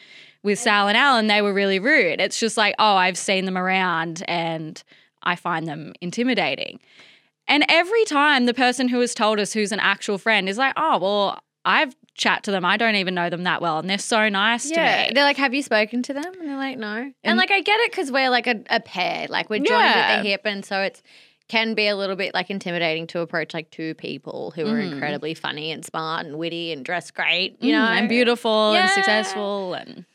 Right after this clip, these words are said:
Speaker 1: yeah.
Speaker 2: Have, make a really good cup of tea.
Speaker 1: <laughs> Wink, wink. But, yeah, I think that if you are feeling intimidated by someone, that's okay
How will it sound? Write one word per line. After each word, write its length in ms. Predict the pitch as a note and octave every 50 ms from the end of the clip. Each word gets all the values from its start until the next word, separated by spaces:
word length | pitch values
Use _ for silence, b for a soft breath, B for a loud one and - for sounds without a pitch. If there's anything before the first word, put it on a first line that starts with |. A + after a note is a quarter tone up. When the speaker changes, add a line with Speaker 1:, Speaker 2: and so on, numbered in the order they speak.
| _ _ _ _
Speaker 1:
yeah. 240 | - C4 D4 D4+ C4 -
Speaker 2:
Have, 180 | - C#4+ C4 -
make 180 | - A#3+ B3 C4
a 40 |
really 200 | A#3+ B3+ C4 C#4
good 140 | A#3+ C4 A#3+
cup 120 | - C4+ A#3
of 60 | B3
tea. 380 | - F4+ F#4 F#4+ G4 G4 F#4 _ -
Speaker 1:
<laughs> 1500 | - F4+ - G5+ G5+ G5 F#5+ C5 - - - - D#4+ F4+ - - - D#4 - D4+ - _ - C#4 D4 - - - - - -
Wink, 220 | G3 G#3 G#3 G3
wink. 280 | A3 B3 C4+ - - - _ _ _ _ - - B B B B B B B B B B B B -
But, 300 | C#4 D4 D4+ D4+ - - _
yeah, 420 | - - - B3 D4+ D4 A#3+ F#3 -
I 120 | A3+ B3+
think 300 | C4 - E4+ F4 F4 F4+ -
that 180 | F#4 F4+ - -
if 260 | - C#4 C4+ - -
you 560 | G#3+ A#3 B3 B3+ C4+ C#4 C#4+ D4 D4+ D#4 D#4 D4+ B B B B B B
are 120 | B B3+ B3+
feeling 480 | - A3+ G#3 G#3 G#3 G#3 G#3 G#3 G3+
intimidated 720 | - - G#3 G3+ - G#3+ F#3 F#3+ F#3 F#3 F3+ F3+ F3 F#3 F3
by 160 | F3 E3+ E3
someone, 520 | - - F3 E3 D#3 E3 D#3 F3+ A3 B3 A3+
that's 260 | C#4 D#4 E4+ - -
okay 600 | E4 D4 - - F3 - - - - - - G#3